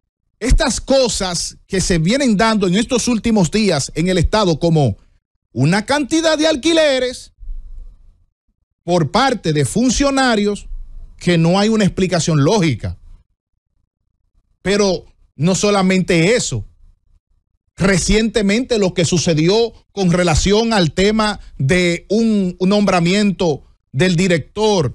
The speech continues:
de compras y contrataciones públicas en la institución que tiene que ver con alianzas público-privadas, que se quiso incluso hasta justificar. Una imprudencia que se demostró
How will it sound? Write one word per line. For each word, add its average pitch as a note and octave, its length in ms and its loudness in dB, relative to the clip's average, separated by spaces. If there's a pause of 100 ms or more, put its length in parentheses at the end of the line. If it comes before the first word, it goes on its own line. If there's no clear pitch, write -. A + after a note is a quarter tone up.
(100)
de F3 160 -2
compras G3+ 420 0
y F#3+ 40 0
contrataciones F3 720 0
públicas F#3+ 680 -2 (1400)
en D#3+ 120 0
la G3 100 2
institución F3+ 680 0
que G3 100 -2
tiene G3 240 0
que F3+ 140 0
ver G3+ 180 2
con F#3 180 0
alianzas F3 520 0
público-privadas, F#3+ 1120 -2 (1040)
que F#3+ 100 -2
se F3+ 220 0
quiso A#3+ 280 0
incluso G#3+ 400 0
hasta G3+ 240 -2
justificar. G3 920 -2 (2750)
Una C4+ 260 2
imprudencia A3+ 1000 0
que G3+ 100 0
se G#3 140 -2
demostró G#3+ 880 -2